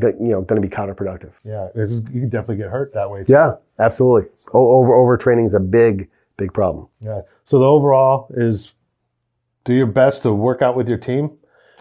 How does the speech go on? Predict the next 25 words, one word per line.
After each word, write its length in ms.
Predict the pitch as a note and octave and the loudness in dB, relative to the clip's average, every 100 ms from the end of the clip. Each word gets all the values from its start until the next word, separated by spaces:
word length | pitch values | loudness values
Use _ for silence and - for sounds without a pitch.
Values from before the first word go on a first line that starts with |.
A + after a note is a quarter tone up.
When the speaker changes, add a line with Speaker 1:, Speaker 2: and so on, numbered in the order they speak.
| - | -10
Speaker 2:
and 400 | A#2 G#2+ G#2 G2 | -6 -4 -6 -8
'cause 160 | - G#2+ | -4 -2
it 120 | F#2 | 0
builds 380 | B2 A#2+ G#2 - | 0 0 -2 -6
the 120 | G#2+ | -4
relationships 560 | G2+ G#2 A#2 C3 C3 A2+ | -2 -2 -2 -4 -6 -6
with 100 | A#2+ | -6
your 60 | A#2 | -6
teammates, 340 | B2+ B2 B2 | -4 -4 -6
builds 240 | A#2+ G#2 - | -6 -8 -8
camar-, 340 | A2 A2 A2+ | -4 -4 -6
camaraderie, 640 | - G#2+ A2 A#2+ A#2+ A#2+ A#2+ _ - | -8 -2 0 0 0 -2 -8 _ -4
trust, 440 | A#2+ A#2+ A#2 _ | 0 0 -4 _
and 120 | A2+ G#2+ | -8 -6
then, 140 | G#2 | -6
uh, 100 | F#2+ - _ _ _ | -10 -14 _ _ _
my 240 | G#2+ A#2 A#2 | -2 0 0
favorite 320 | C3+ B2 B2+ | 0 -2 -2
saying, 340 | C#3 C3 C#3 | -2 0 -2
"Competition 540 | - A2+ G#2+ A#2+ A2 A2 | -4 -6 -6 -8 -8 -4
breeds 220 | A#2 A2+ | -4 -6
success." 280 | - - A#2+ | -8 -6 0
Speaker 1:
Competition 520 | C3 C3 - C3 C3+ | 0 0 0 0 2
breeds 220 | A#2+ B2+ B2 | 2 2 0
success, 400 | G#2 C3 A#2+ | 0 2 0